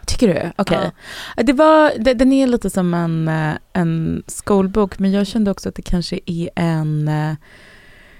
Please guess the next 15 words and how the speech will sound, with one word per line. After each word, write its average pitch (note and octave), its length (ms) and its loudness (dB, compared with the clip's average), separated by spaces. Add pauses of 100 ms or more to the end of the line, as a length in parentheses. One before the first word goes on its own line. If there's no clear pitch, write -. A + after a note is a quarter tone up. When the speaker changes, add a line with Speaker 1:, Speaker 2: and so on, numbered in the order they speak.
(600)
Speaker 1:
som F3 440 -4
skolböcker D#3+ 880 -4
kan D#3+ 400 -2
vara, F3 420 -4
en E3 80 -4
ganska E3+ 220 -6
viktig - 380 -6
<laughs> - 0 -
skolbok. - 840 -8 (380)
Speaker 2:
Mm, A3 320 0
det F#3 60 -4
har D#3+ 80 -4
du D3+ 120 -6
rätt D#3+ 200 -12
i. - 100 -12